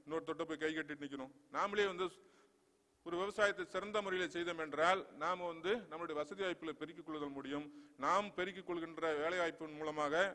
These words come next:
விவசாயத்தின் மூலமாக, இல்ல தொழில்துறை, விவசாயம்னா விவசாயமே செய்யணும்ல, நாமே முயன்று வேறு ஏதேனும் செய்ய முடியுமான்னு பார்க்கலாம். இப்ப நீங்களா fashion tech படிக்கிறீங்களா? Fashion tech படிக்கிறீங்க, இது சம்பந்தமா நீங்களே வந்து ஒரு நிறுவனத்தை உருவாக்குவதற்கான முயற்சிகளை மேற்கொள்ளலாம். நிறுவனத்தைன்னா நாளை காலைல வந்து நீங்க உருவாக்கிட முடியாது.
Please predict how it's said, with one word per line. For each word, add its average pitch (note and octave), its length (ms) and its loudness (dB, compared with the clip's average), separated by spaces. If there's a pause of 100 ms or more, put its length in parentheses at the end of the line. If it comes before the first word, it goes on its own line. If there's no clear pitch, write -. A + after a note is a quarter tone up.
(160)
விவசாயத்தின் D#3+ 540 0
மூலமாக, D3 380 2
இல்ல F#3 140 2
தொழில்துறை, F3 560 2
விவசாயம்னா G3 540 0
விவசாயமே F3+ 420 0
செய்யணும்ல, D#3+ 500 0
நாமே E3 320 -2
முயன்று F3 440 -2 (360)
வேறு F#3 260 0
ஏதேனும் F#3 320 -4
செய்ய E3+ 180 -4
முடியுமான்னு E3 400 -2
பார்க்கலாம். C#3 380 2 (220)
இப்ப D#3+ 200 -10
நீங்களா F3+ 220 -2
fashion F3 380 -2
tech D3+ 160 -4
படிக்கிறீங்களா? C#3+ 420 4 (1040)
Fashion F#3 320 6
tech D3+ 180 2
படிக்கிறீங்க, B2 400 -2 (460)
இது A3 100 -6
சம்பந்தமா A3+ 460 6
நீங்களே G#3+ 320 4
வந்து G3 240 0
ஒரு F#3+ 200 2
நிறுவனத்தை G3+ 440 0
உருவாக்குவதற்கான F3 840 2
முயற்சிகளை F#3+ 440 0
மேற்கொள்ளலாம். D3+ 440 0
நிறுவனத்தைன்னா F#3 520 0
நாளை E3+ 220 4
காலைல E3+ 360 6
வந்து E3+ 140 -2
நீங்க D#3 140 -2
உருவாக்கிட E3+ 340 2
முடியாது. D3 440 0